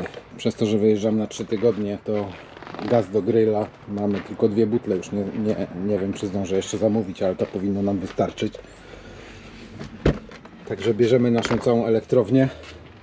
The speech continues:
bo nie wiemy, czy gdzieś nie staniemy na dziko, jak to będzie. I postanowiliśmy, słuchajcie, że bierzemy, e, ścianki do markizy.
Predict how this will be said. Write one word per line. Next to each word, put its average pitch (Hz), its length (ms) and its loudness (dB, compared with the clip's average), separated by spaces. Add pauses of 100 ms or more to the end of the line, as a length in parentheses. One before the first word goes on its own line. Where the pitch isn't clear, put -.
(520)
bo 117 120 8
nie 113 100 8
wiemy, 113 220 4
czy 113 120 -6
gdzieś 110 160 -2
nie 117 80 0
staniemy 113 400 2
na 110 120 2
dziko, 113 380 2 (560)
jak 113 200 2
to 117 120 2
będzie. 107 400 4 (1200)
I - 80 0
postanowiliśmy, 113 800 2
słuchajcie, 107 480 2
że 101 140 -2
bierzemy, 113 640 2 (1400)
e, 117 520 4
ścianki 131 380 2
do 110 80 0
markizy. 98 400 -4